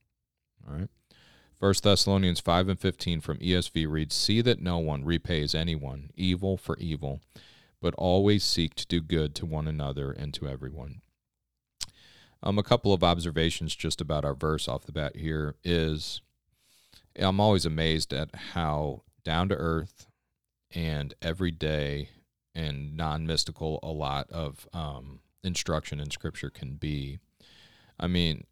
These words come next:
and along with that, how powerful it is because of how basic it is, how simple.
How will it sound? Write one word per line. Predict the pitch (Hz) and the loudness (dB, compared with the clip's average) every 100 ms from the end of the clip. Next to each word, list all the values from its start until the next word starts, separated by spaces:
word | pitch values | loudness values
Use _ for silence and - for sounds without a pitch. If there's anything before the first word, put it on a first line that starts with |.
| - | -6
and | 85 82 - _ _ | -4 -4 -8 _ _
along | 92 90 107 110 | -4 2 4 4
with | 87 | 2
that, | 76 71 67 | 0 -2 -4
how | - - 90 | -8 -2 -2
powerful | - - 82 92 87 - 80 | -2 -6 0 2 2 0 -4
it | 69 | -2
is | 69 69 | -2 -4
because | - - 78 73 | -6 -4 -4 -4
of | 73 | -8
how | - 73 | -4 -4
basic | 69 73 71 - 67 - | -4 -4 -4 -6 -8 -8
it | 62 | -10
is, | 65 69 | -10 -6
how | 82 | -4
simple. | 76 - 71 - - 71 | -4 -4 -6 -8 -16 -20